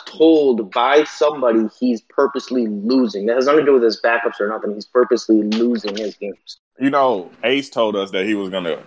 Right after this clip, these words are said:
Speaker 2: go to the playoffs.
Speaker 1: Relax,
Speaker 2: People can
Speaker 1: buddy.
Speaker 2: tell you <laughs> a lot of things.
Speaker 1: I
Speaker 2: It doesn't
Speaker 1: think
Speaker 2: mean that
Speaker 1: this person has a little more weight than Ace does.
Speaker 2: Mm, okay.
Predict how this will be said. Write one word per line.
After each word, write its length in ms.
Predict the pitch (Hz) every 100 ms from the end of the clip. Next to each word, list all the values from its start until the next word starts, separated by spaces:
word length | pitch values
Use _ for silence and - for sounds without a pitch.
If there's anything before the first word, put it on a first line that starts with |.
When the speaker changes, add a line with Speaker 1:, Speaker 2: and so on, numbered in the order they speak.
| - - 82 -
Speaker 2:
go 120 | 101 98
to 100 | 101
the 100 | 85
playoffs. 680 | 98 98 82 69 73 - -
Speaker 1:
Relax, 320 | 123 123 113
Speaker 2:
People 280 | 156 170 139
can 80 | 117
Speaker 1:
buddy. 80 | 113
Speaker 2:
tell 180 | 135 135
you 140 | 208 -
<laughs> 40 |
a 40 | 170
lot 300 | 143 139 -
of 100 | 147
things. 680 | - 151 - 139 - 113 -
Speaker 1:
I 140 | - 147
Speaker 2:
It 20 | -
doesn't 180 | 180 147 - _ _ _ _ _ _ _
Speaker 1:
think 240 | - 151 139
Speaker 2:
mean 140 | 127
that 120 | 120 -
Speaker 1:
this 100 | -
person 320 | 190 180 175
has 220 | 175 151
a 40 |
little 320 | 151 160 170 165
more 320 | 156 143 123
weight 380 | 139 143 127 87 117
than 180 | 127 117 -
Ace 320 | 120 113 -
does. 420 | 95 95 98 - - _
Speaker 2:
Mm, 220 | - - -
okay. 160 | - -